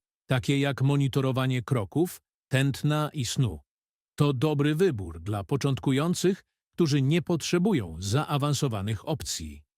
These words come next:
Podsumowanie. Mi Band siedem oferuje wszechstronne funkcje,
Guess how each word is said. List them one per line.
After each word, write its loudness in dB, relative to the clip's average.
Podsumowanie. 0
Mi 4
Band 0
siedem -4
oferuje 2
wszechstronne 0
funkcje, 0